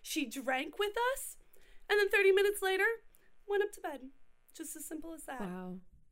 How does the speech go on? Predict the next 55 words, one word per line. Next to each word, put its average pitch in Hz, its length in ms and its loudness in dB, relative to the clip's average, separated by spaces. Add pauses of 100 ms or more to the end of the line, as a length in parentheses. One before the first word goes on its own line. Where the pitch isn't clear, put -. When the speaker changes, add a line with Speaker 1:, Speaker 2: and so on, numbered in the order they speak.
(140)
Speaker 2:
Her 247 160 -2
grandma 254 800 -2 (640)
needs 208 260 -2
to 214 80 -8
get 185 200 -4
together 175 380 -6
with 160 180 -8
my 135 160 -10
grandma. 113 320 -16 (300)
Speaker 1:
We 339 80 4
need 466 140 4
to 480 120 4
put 339 180 -4
them 262 280 0
in 254 160 -8
the 254 100 -6
same 240 280 -6
room 220 220 -12
together. - 420 -12 (260)
Speaker 2:
In 403 240 -2
my 403 160 2
job 190 380 -2
nowadays, 262 520 -4
like, 202 220 -6 (240)
they 214 120 -2
tell 202 240 -6
you, 185 120 -2
like, 180 200 -6
you 190 120 -4
have 208 160 -10
to 202 60 -12
be 226 180 -8
a 214 60 -8
sponge, 190 640 -8
you 185 160 -6
have 180 100 -8
to, 202 100 -12
like, 190 180 -6
learn 180 280 -6
all 180 140 -6
the 185 100 -6
new 185 220 -4
things. 180 400 -6
Being 180 200 -6
out 185 120 -8
of 185 120 -10
college, 185 540 -8
you 190 60 -8
have 175 80 -10
to 180 80 -14
be, 185 80 -8
like, 180 180 -10
willing 185 220 -8
to 185 140 -10
learn. 175 520 -4